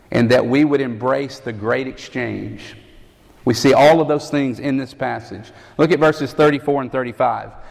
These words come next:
This is very significant. Notice Jesus cra-, calls the crowd to him. And why is that significant? Well, because we can't get off the hook and say, "Yeah, you know, only the super spiritual guys, these disciples, are called to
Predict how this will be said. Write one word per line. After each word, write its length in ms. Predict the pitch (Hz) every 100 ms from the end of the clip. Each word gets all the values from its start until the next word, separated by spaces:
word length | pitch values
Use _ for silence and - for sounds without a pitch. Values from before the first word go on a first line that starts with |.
| - - -
This 200 | 147 214
is 140 | 254
very 220 | 185 208 202
significant. 580 | 180 156 170 170 151
Notice 340 | 139 196 240 196
Jesus 400 | 180 214 190 156
cra-, 380 | - 196 196 -
calls 440 | - 202 240 -
the 100 | 196
crowd 480 | - 185 180 175 -
to 180 | - 185
him. 340 | 143 113 - - - - _ _ _ - _ _ _ _ _ _ _ _ _ _ _ _ _ -
And 480 | - - - 165 156
why 200 | 202 240
is 100 | 196
that 200 | 208 -
significant? 640 | 190 196 233 196 - 147
Well, 200 | 190 247
because 520 | 190 190 208 190 165
we 160 | 160 190
can't 320 | 185 226 202
get 100 | 208
off 220 | 196 196
the 80 | 190
hook 260 | 208 220 185
and 120 | 160
say, 140 | 156
"Yeah, 440 | 151 165 196 214 190
you 160 | 185
know, 120 | 180
only 420 | 165 190 202 202 190
the 140 | 160
super 360 | - 190 185 165
spiritual 540 | - 180 180 - 160
guys, 340 | 147 151 147
these 220 | 135 165 160
disciples, 600 | 143 - 165 160 139 127
are 80 | 123
called 360 | 151 147 135
to 140 | 131